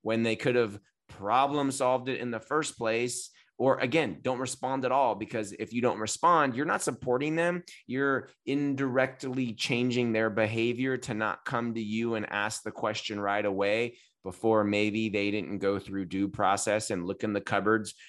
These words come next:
for more colored construction paper to, mm, do their art project or whatever it might be.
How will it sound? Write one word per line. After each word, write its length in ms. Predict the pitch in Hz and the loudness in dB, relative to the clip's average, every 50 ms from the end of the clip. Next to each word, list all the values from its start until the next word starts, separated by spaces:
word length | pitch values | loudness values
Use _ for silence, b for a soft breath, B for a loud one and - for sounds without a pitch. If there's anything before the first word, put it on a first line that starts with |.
| B B - | B B -4
for 200 | - 107 104 104 | 0 2 4 4
more 300 | 104 107 107 107 107 104 | 4 6 6 6 4 4
colored 440 | - - - 101 101 101 101 98 | 0 -2 0 2 2 2 0 -2
construction 580 | - - 104 95 - - 110 95 - - - 135 | -4 -6 -6 -4 -2 0 0 0 0 -2 -2 0
paper 520 | 131 165 151 151 151 170 170 170 165 170 B B B B B B | 2 2 2 2 2 2 2 2 2 -2 B B B B B B
to, 720 | - - 131 123 120 120 120 120 120 120 120 117 117 117 113 110 | -4 -2 0 2 2 2 2 0 0 0 -2 -2 -2 -4 -4 -2
mm, 460 | 110 110 110 110 113 113 113 110 98 | -2 0 0 0 0 0 0 -2 0
do 160 | 104 120 120 | 0 0 2
their 180 | 117 - - - | 2 2 2 2
art 240 | 107 110 - - | 2 0 0 -2
project 460 | - 117 101 95 95 85 98 92 - - | -4 -2 0 0 0 -2 -4 -8 -8 -6
or 240 | - 104 101 101 101 | -4 -2 0 0 0
whatever 520 | 95 92 98 101 98 98 101 92 98 95 92 | -2 -2 -2 0 0 0 0 0 0 0 0
it 80 | 69 | -2
might 260 | 92 95 92 87 76 - | -4 -6 -6 -6 -8 -6
be. 300 | 95 92 90 87 82 | -6 -4 -4 -4 -6